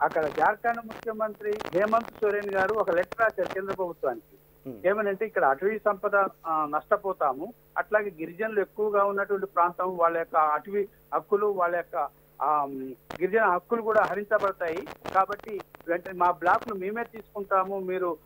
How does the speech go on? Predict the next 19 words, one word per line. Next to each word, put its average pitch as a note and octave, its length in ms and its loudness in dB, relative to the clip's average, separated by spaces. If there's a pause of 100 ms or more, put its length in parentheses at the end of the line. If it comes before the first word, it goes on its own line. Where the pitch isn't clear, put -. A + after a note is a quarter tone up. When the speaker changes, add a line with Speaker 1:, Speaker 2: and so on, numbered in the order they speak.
(120)
Speaker 1:
ప్రైవేట్ G3+ 280 4
వాళ్ళకి G3 320 0
ఇవ్వద్దని G#3 380 0
చెప్పేసి F#3+ 360 -4
కూడా F3+ 160 -2
లెటర్ D#3+ 320 -2
రాస్తే F#3+ 260 2
స్పందించకపోతే F3+ 800 -4
దాన్ని E3+ 260 0
సుప్రీంకోర్టులో G#3 640 -4
కేసు A3 220 0
కూడా A3 180 0
వేయడం G3+ 220 -4
జరిగింది. C#3+ 460 -6
Speaker 2:
Hmm. A#2+ 160 -8 (200)
Speaker 1:
కేసు A#3+ 260 4
వేస్తే A3+ 240 -2
సుప్రీంకోర్టు G#3 600 -6
కూడా, F#3+ 320 0